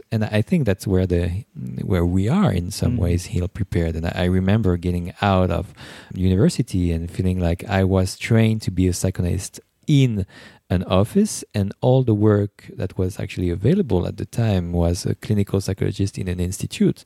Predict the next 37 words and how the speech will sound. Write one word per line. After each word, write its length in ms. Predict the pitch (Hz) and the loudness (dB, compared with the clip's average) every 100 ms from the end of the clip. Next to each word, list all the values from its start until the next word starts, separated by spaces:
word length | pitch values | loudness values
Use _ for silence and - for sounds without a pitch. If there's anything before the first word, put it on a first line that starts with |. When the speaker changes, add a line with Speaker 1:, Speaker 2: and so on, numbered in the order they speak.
| - | -2
Speaker 1:
and 140 | 101 | 0
it 160 | 98 - | 0 2
was 420 | 95 87 95 - 98 | 2 2 -2 -12 -8
very 420 | 123 190 226 165 | 0 2 4 2
different 380 | 107 95 87 90 | 0 -4 -6 -6
setting 260 | 98 98 | -6 -6
with 240 | 98 95 101 | -2 -2 2
very 220 | 151 151 | 2 2
different 300 | 120 110 98 | 2 -2 -4
expectations. 840 | 92 - 98 - 110 - - - - 110 | -6 -4 -4 -4 -6 -6 -8 -10 -14 -8
Speaker 2:
Mm-hmm. 320 | 110 98 110 - | -6 -6 -8 -4
Speaker 1:
You 160 | 127 | 0
don't 160 | 117 117 | 2 4
have 180 | 104 95 | 2 2
one-on-one, 720 | 95 95 90 92 90 90 90 | 2 2 2 2 2 2 -2
uh, 260 | 98 107 107 | -4 -4 -4
the 100 | 104 | -2
same 300 | - 107 95 | 0 0 2
way. 180 | 143 170 | 2 4
You're 300 | 98 92 107 | 2 0 -2
expected 480 | 110 - 98 104 101 98 | -4 -4 -4 -4 -4 0
to 320 | 90 95 98 | 0 0 -4
participate 540 | - - 107 101 98 | -8 -12 -8 -2 -2
on 140 | 92 90 | -2 0
groups, 340 | 131 147 - | 2 2 0
et 100 | - | -10
cetera. 420 | - 147 - 110 - | -4 -4 -4 -10 -8
So 440 | - 151 131 127 | 2 4 4 2
what 160 | - 151 | -2 -2
happened 500 | 165 - 160 131 - | -2 -2 -4 -2 -2
is 200 | 113 117 | 0 0
that 200 | 117 113 | -2 2
with 180 | 123 117 | 2 2
all 160 | 139 165 | 0 0
those 300 | 131 101 - | 0 -2 -4
false 400 | - 123 120 - | 0 2 2 0
narratives, 720 | 101 190 - - 85 90 - | 2 2 2 0 0 -2 -10